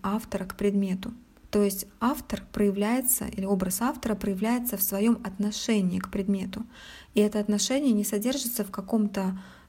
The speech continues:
тезисе или в одной фразе, оно разлито по всему тексту произведения.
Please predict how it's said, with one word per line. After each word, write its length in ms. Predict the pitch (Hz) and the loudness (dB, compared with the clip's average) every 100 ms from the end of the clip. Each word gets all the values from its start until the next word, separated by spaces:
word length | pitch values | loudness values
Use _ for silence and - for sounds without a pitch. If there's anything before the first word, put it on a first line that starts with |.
| _ | _
тезисе 600 | - 233 254 226 - 214 | 2 4 4 2 0 0
или 160 | 190 202 | 0 0
в 40 | 190 | 2
одной 220 | 190 196 | 2 2
фразе, 500 | 190 196 240 233 202 - - - | 0 2 2 2 -2 -8 -18 -4
оно 480 | 190 196 240 277 - - | 0 4 4 2 -4 -6
разлито 560 | 202 202 196 214 247 240 | -2 0 2 0 0 -2
по 100 | 196 | -4
всему 540 | 190 - 196 208 226 | -6 -2 0 2 0
тексту 480 | 226 - 190 190 - _ - | -2 -2 -2 -4 -14 _ -4
произведения. 680 | 190 185 185 185 190 - | -2 0 -2 -2 -2 -4